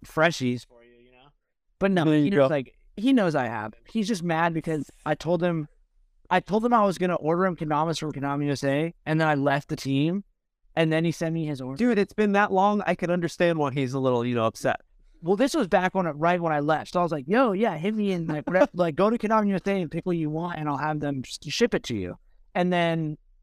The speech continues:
Speaker 1: he hit me back, like, two months later or however. I left the team, and I was like,
Speaker 2: "It's done.
Speaker 1: Can't really get those for you anymore, bro.
Speaker 2: <laughs>
Speaker 1: Sorry, like, it's not how it works. Like, I can get you a Konami from my crib." But he ordered a,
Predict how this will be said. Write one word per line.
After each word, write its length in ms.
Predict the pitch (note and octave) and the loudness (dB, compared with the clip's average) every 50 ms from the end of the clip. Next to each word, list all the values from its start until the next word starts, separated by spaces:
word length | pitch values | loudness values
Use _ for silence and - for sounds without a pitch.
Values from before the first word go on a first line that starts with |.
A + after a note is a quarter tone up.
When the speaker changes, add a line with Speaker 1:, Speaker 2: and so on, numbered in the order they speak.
| _ _ _ _ | _ _ _ _
Speaker 1:
he 160 | - G3 F3+ | -6 -4 -2
hit 220 | F#3 A3 A3+ G#3 | 0 0 0 0
me 160 | G#3 G#3 G3 | 0 0 0
back, 320 | E3+ F3+ F#3 F#3+ G3 F3+ - | 2 2 2 2 2 2 0
like, 180 | F3+ D#3 - | -2 -4 -2
two 160 | - - F3+ F3+ | -2 -4 0 0
months 220 | F3+ F3 D#3+ - | 0 0 0 2
later 240 | F3 F3 E3+ E3 D3+ | 0 0 2 0 -2
or 80 | C#3+ | -2
however. 380 | C#3+ E3+ F#3+ F#3+ F3 F#3 F3+ D#3+ - _ _ _ _ _ _ | 0 2 2 2 2 0 -4 -4 -8 _ _ _ _ _ _
I 60 | D#3+ | -8
left 260 | D3 D#3 F3 E3+ D#3+ - | -4 0 0 0 -2 -4
the 80 | D#3+ | -8
team, 260 | - E3 F3+ F3+ F3 | -6 -4 -2 -2 0
and 80 | E3 D#3 | 0 -2
I 40 | D3 | -2
was 80 | B2+ | -4
like, 160 | C3+ B2+ A#2+ - _ _ _ _ _ _ _ _ _ _ _ _ _ - _ _ _ - | -4 -6 -8 -10 _ _ _ _ _ _ _ _ _ _ _ _ _ -20 _ _ _ -16
Speaker 2:
"It's 160 | - - - | -14 -10 0
done. 280 | B2 C#3 A#2 A2+ A2 | 4 4 4 4 4
Speaker 1:
Can't 300 | - - F#3 F3+ F3+ F#3 | 0 -2 -2 0 0 2
really 220 | F#3 G3+ G3+ G#3 G3+ | 2 2 2 0 -2
get 180 | F#3 A3+ A#3+ | -4 -6 -10
those 220 | - - - - - | -12 -18 -20 -20 -20
for 60 | - | -20
you 220 | - - - A#3+ G#3+ | -20 -8 0 0 0
anymore, 240 | F#3 C#3 - - - | 0 0 -4 -4 0
bro. 220 | - F#3 F#3 G3 G3+ - - | 2 2 2 2 0 0 -2
Speaker 2:
<laughs> 300 | G#3 F#3 F#3+ G3 - - | -2 -2 -2 -6 -8 -8
Speaker 1:
Sorry, 220 | G#3+ G3+ F#3+ F#3+ | -4 -4 -4 -4
like, 240 | F#3 F3+ E3+ E3+ D#3+ | -4 -4 -4 -6 -6
it's 200 | D#3+ D#3+ D#3+ - | -6 -8 -8 -10
not 100 | - - - | -16 -20 -20
how 80 | - - - | -20 -20 -20
it 160 | - - - F#3+ | -20 -18 -10 -8
works. 240 | G3+ G3+ G3 - - | -6 -6 -6 -2 -2
Like, 160 | E3 D#3 - - _ _ _ _ _ _ _ _ _ | -2 -2 -2 -4 _ _ _ _ _ _ _ _ _
I 100 | D#3+ E3+ | -2 0
can 80 | F3 | 0
get 140 | F3+ F3+ E3 | 0 0 -2
you 60 | F#3 | -2
a 20 | E3 | -2
Konami 300 | E3+ F3 F#3 F#3 F#3 F3 | 0 2 4 4 4 4
from 80 | E3+ | 2
my 120 | F3 E3+ D#3+ | 0 -2 0
crib." 200 | - G3 F#3+ D#3+ | 0 -2 -2 0
But 100 | F#3+ F3+ | -2 -2
he 100 | F#3+ A#3 | -2 -2
ordered 280 | G3+ G#3+ A3+ A#3+ G#3+ | 0 0 0 2 2
a, 40 | F#3+ | 0